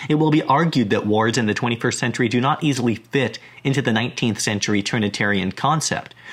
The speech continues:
which has to be perceived against the particular socio-cultural and historic backdrop of the Clausewitz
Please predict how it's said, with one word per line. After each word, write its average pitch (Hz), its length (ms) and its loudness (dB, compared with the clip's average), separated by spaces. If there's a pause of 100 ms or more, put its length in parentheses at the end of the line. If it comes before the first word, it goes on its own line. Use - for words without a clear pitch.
which 147 180 0
has 185 220 0
to 165 80 -2
be 131 140 2
perceived 101 600 -2
against 117 420 -2
the 120 80 -2
particular 110 580 -2
socio-cultural 113 1500 -2 (240)
and 131 240 0
historic 120 540 -2
backdrop 123 500 -2
of 113 220 0
the - 80 -4
Clausewitz - 640 -2